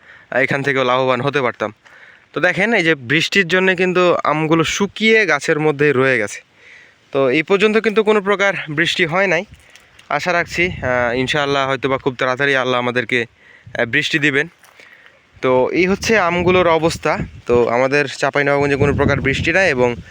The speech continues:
আমের ফলন কিন্তু একদম কম, প্রায় ফিফটি থেকে সিক্সটি পার্সেন্ট গাছে কোনো প্রকার আম নাই, অর্থাৎ অর্ধেকেরও কম ফলন এবার। তো আশা রাখছি আমের এবার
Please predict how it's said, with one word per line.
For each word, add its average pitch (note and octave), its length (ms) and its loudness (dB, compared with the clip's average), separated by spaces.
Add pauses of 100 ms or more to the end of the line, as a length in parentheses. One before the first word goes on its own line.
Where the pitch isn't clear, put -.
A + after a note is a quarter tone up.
(240)
আমের B2+ 260 0
ফলন C3 380 0
কিন্তু B2 440 2 (480)
একদম C3+ 460 -2
কম, A2+ 220 0 (520)
প্রায় B2+ 180 2
ফিফটি D3+ 260 -4
থেকে D3 180 -2
সিক্সটি C#3+ 300 -2
পার্সেন্ট D3 360 -2
গাছে D#3 180 0
কোনো E3 200 0
প্রকার D#3+ 300 0
আম D#3 120 0
নাই, F3+ 160 0 (420)
অর্থাৎ D3 340 -2
অর্ধেকেরও E3 640 0
কম D3+ 200 2
ফলন B2 320 0
এবার। G#2 160 0 (600)
তো C#3+ 80 0
আশা C#3+ 200 0
রাখছি F3+ 360 2
আমের D3+ 460 0
এবার C#3 240 0